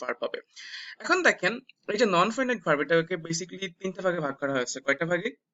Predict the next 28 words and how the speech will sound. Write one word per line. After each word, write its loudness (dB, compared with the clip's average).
তিনটা, -2
gerund, 2
participle, -2
infinitive। -4
তো 6
আমরা 6
একটু -4
just 2
এই 2
তিনটা 4
ডিটেইলস -2
দেখি। -2
এখন 0
দেখেন 0
এই -2
যে 4
পার্টিসিপলটা -4
হচ্ছে 2
আবার 4
কয় 6
প্রকার? 2
তিন 2
প্রকার। -2
কি -8
কি? -4
প্রেজেন্ট 2
পার্টিসিপল -2
যেটা -2